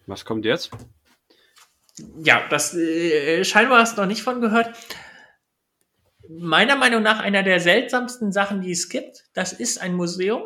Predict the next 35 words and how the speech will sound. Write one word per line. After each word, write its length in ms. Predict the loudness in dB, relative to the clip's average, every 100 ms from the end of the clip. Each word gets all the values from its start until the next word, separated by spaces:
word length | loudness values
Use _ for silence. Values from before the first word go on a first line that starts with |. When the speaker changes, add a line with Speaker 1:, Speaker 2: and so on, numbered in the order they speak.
| -6
Speaker 2:
da 140 | -4
kannst 400 | -2 -4 -4 -8 -8
du, 80 |
oder 180 | -10 -8
ob's 280 | -8 -8 -10
Museum, 460 | -4 -2 4 4 4
also 240 | 2 0
ich 100 | 0
glaub, 180 | 2 0
sie 100 | 0
nennen 260 | -2 0 0
sich 200 | -2 -2
Museum, 500 | -2 0 0 0 -4
aber 580 | -2 2 2 2 -2 -14 _ _ _ _
ich 180 | -10
würde 200 | -2 2
es 120 | 2 2
jetzt 220 | -4 -2
mal, 320 | 2 4 4
also 240 | 2 0 -2
ich 200 | -4 -8
finde, 760 | -4 -2 -2 -6 -12 -16 -18 _ _ _
das 240 | -10 -10
ist 220 | -4 -6
fast 300 | 4 4 6
schon 100 | 2
eine 220 | 2 -2 0
Beleidigung 640 | 0 0 0 -4 -6 -10
für 120 | -10
den 160 | -8 -6
Begriff 380 | -6 -6 -8 -8
Museum. 640 | -10 -4 0 2 2 -2 -16 _ _ _ _ -20 _ -20 _
Du 120 | -8
konntest 680 | -4 -2 -2 -2 -4 -6 -2
da, 340 | 0 0 -2